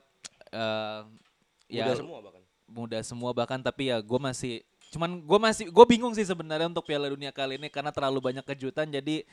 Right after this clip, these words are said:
Speaker 1: gua nggak bisa, eh, ngunggulin untuk yang tim unggulan karena kita nggak tahu yang tim-tim kuda hitam ini bakal, bakal kayak apa gitu loh. Cuman,
Speaker 2: Iya.
Speaker 1: eh, dari, dari Belanda sendiri menurut gua Cody Gakpo, eh, masih jadi tumpuan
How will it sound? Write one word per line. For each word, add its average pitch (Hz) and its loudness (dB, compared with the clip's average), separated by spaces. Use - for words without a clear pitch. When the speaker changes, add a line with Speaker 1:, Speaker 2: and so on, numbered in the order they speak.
Speaker 1:
gua 143 4
nggak 151 2
bisa, 135 4
eh, 127 4
ngunggulin 139 2
untuk 135 -4
yang 131 -6
tim 131 -6
unggulan 127 -2
karena 127 -6
kita 127 -8
nggak 127 -4
tahu 120 0
yang 131 -2
tim-tim 135 -2
kuda 139 2
hitam 135 0
ini 135 -8
bakal, 127 -2
bakal 123 -6
kayak 120 -2
apa 123 -2
gitu 107 -14
loh. 98 -16
Cuman, 165 0
Speaker 2:
Iya. - -20
Speaker 1:
eh, 139 6
dari, 135 4
dari 131 4
Belanda 131 2
sendiri 135 0
menurut 131 0
gua 151 2
Cody 143 0
Gakpo, 156 2
eh, 123 -4
masih 131 -6
jadi 123 -2
tumpuan 127 -2